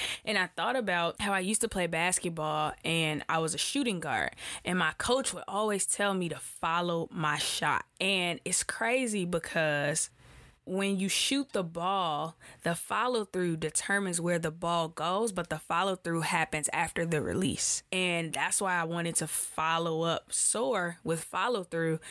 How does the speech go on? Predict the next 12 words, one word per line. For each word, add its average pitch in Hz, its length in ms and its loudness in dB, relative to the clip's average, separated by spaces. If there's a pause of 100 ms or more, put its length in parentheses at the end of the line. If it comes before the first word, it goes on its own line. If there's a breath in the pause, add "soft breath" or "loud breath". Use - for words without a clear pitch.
(160 loud breath)
because 170 560 2
I've 180 160 -2
already 202 320 2
released 170 640 0
the 156 80 -2
thing, 120 400 0
right? 143 240 2
I've 170 160 -4
already 170 380 0
taken 170 520 0
the 151 80 -2
shot. 143 420 0